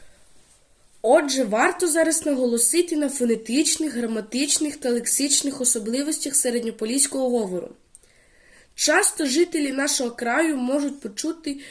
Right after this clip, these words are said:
щодо себе такий стереотипний жарт, який стосується нашого говору. «Колі бул-, булі малі, носілі по столі,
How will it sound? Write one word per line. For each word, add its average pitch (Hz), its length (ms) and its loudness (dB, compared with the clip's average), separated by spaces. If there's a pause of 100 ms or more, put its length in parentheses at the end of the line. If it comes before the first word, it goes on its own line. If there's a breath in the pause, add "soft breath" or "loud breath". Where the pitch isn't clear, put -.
(240 loud breath)
щодо 247 420 -2
себе 294 360 0
такий 285 400 -4
стереотипний 254 840 -2
жарт, 233 340 -2 (540 soft breath)
який 233 240 2
стосується 302 640 0
нашого 269 460 0
говору. 185 360 -4 (640 loud breath)
«Колі 269 380 6
бул-, 285 380 2 (520)
булі 269 420 4
малі, 269 640 2 (280 loud breath)
носілі 294 560 2
по 285 180 -4
столі, 240 560 0